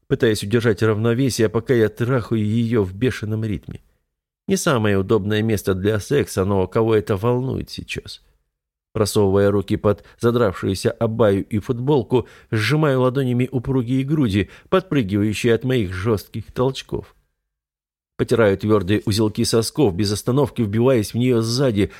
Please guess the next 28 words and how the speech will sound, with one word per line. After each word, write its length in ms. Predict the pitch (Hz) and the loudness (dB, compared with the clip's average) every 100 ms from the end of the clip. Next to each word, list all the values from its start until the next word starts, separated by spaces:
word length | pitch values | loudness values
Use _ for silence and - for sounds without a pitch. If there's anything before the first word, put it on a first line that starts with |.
| - | -10
с 120 | - | -2
влажными 440 | 147 127 110 120 | 2 2 0 0
развратными 600 | 120 117 127 127 113 120 | 0 0 0 -2 0 -4
шлепками, 680 | 120 - 151 - 104 92 95 - - | -4 -2 -4 0 0 2 0 -4 -16
издаваемыми 840 | - 117 131 131 107 95 98 104 98 _ | -8 -4 0 2 0 0 0 -2 -4 _
нашими 360 | 127 110 - 101 | -4 -2 -2 -6
телами. 460 | 98 131 107 - - _ _ _ _ _ _ _ - | -2 -2 -2 -4 -12 _ _ _ _ _ _ _ -6
Слишком 320 | 156 139 110 | 0 0 0
сосредоточившись 960 | 90 101 107 123 120 139 - 95 120 - | -4 -4 -2 -2 0 -2 -2 -4 -4 -2
на 80 | 101 | -2
собственном 560 | - 110 - 101 110 - | -2 -4 -2 -2 -2 -2
удовольствии, 540 | 113 120 151 - 120 | 0 2 0 0 0
я 160 | 120 120 | 2 0
почти 400 | 117 117 - - | -2 -6 -6 -6
упускаю 480 | 131 151 - 135 104 | -4 -4 0 0 2
момент, 400 | 107 139 120 - - - | 2 0 -2 -4 -20 -2
когда 260 | 127 117 - | 0 0 2
Эрика 340 | 151 123 131 | 0 0 -2
начинает 420 | 123 143 131 120 | -2 -2 0 0
кончать, 540 | - 147 151 - 107 95 | 0 -2 0 0 0 0
изогнувшись 640 | 104 117 127 98 117 - - | -2 0 -2 -2 -4 -6 -2
и 200 | 117 110 | 0 0
впиваясь 540 | - 127 107 92 - | 0 0 2 0 -2
в 20 | |
моё 220 | 113 107 | 0 0
бедро 560 | 90 90 110 120 110 - | 0 -2 -4 0 0 0
острыми 400 | 104 - 98 98 | -4 -4 -2 -2
когтями. 540 | 92 120 117 - 85 | -4 -6 -6 -8 -8